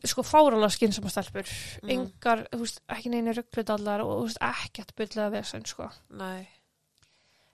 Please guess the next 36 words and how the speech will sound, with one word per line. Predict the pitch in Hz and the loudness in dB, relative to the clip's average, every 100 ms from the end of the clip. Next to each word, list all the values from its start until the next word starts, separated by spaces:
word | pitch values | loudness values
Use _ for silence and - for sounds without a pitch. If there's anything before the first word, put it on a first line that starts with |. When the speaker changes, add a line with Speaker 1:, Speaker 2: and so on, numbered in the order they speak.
| - | 2
Speaker 1:
Leit | 254 277 | 4 4
móðurinnar | 285 269 262 254 262 | 4 6 6 4 0
hélt | 247 262 - 240 | 0 -4 2 2
áfram | 247 262 269 | 4 2 -2
inn | 247 | -4
í | |
kvöldið | - 208 - 226 | -4 -4 -2 -2
og | 226 226 | 0 -2
nóttina | 208 214 - 220 214 | -2 -4 -6 -2 -2
og | 226 214 | 0 0
ekki | 202 - 208 | -2 -6 -10
neitt | 208 | -10
kom | - 226 226 | -6 -6 -4
upp. | - 196 - _ - - _ - | -6 -8 -10 _ -14 -14 _ -10
Enginn | - 226 220 233 | -6 -4 -4 -2
vissi | 220 214 - 208 | -2 -2 -4 -6
hvað | - 202 196 | -2 -2 -2
hafði | 208 202 - | -6 -8 -6
orðið | 220 214 208 214 | -6 -4 -4 -2
af | 240 233 | 0 -2
þeim. | 202 190 190 - _ _ - - _ _ _ _ | -4 -8 -10 -14 _ _ -20 -20 _ _ _ _
Eftir | 247 - 247 | -4 -2 0
nokkuð | 277 294 294 | 0 0 -2
símtöl | 294 277 269 254 | -2 -2 0 0
hingað | 277 269 277 | -2 0 0
og | 254 | 0
þangað | 220 214 214 233 | -2 -2 -2 -2
kom | - 247 | -2 -4
nú | 262 269 | -2 -4
samt | 269 247 | -6 -6
í | 226 | -4
ljós | 202 190 - - | -4 -6 -8 -8
að | - 233 | -8 -6
þær | 226 | -4
höfðu | 233 247 269 254 | 0 0 0 -2
farið | - 233 233 220 - | 0 0 0 -2 -8